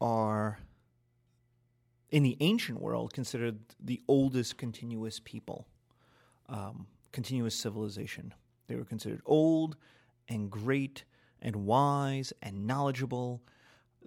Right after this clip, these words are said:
The, the Greeks had thought that the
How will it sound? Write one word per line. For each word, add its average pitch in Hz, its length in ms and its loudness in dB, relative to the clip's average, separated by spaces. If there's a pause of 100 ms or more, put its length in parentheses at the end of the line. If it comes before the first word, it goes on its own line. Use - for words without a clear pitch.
(120)
The, - 440 -8 (280)
the 117 80 -4
Greeks 127 540 -2 (260)
had - 320 -6
thought 120 300 -4
that 110 160 -8
the 104 300 -6